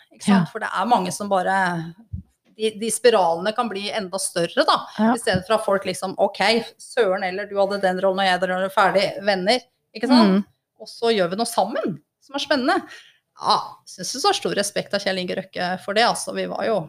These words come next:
Speaker 1: ganske uenige på et tidspunkt.
Speaker 2: Det står jo stor respekt av dere begge to,
Speaker 1: Helt
Speaker 2: vil jeg
Speaker 1: riktig.
Speaker 2: si. Ja.
Speaker 1: Helt riktig.
Speaker 2: Som, eh, ja. <laughs> Ja. Nei, men så det,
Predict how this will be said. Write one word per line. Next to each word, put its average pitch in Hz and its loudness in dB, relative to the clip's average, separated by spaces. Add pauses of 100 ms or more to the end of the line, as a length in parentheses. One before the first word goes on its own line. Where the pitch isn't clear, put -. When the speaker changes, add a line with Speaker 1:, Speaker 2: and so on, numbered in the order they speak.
(160)
Speaker 1:
ganske - -20
uenige 196 -6
på - -20
et - -20
tidspunkt. - -20 (100)
Speaker 2:
Det 226 2
står 240 6
jo 262 8
stor 226 6
respekt 214 2
av 202 2
dere - -10
begge 190 0
to, - 6
Speaker 1:
Helt - -14
Speaker 2:
vil 226 -4
jeg 233 -2
Speaker 1:
riktig. - -
Speaker 2:
si. 202 -10 (260)
Ja. 175 -6 (220)
Speaker 1:
Helt 233 -14
riktig. - -20
Speaker 2:
Som, 226 -2
eh, 214 4
ja. 262 8
<laughs> 294 4
Ja. 247 4 (680)
Nei, 254 4
men 294 4
så 262 -4
det, 262 6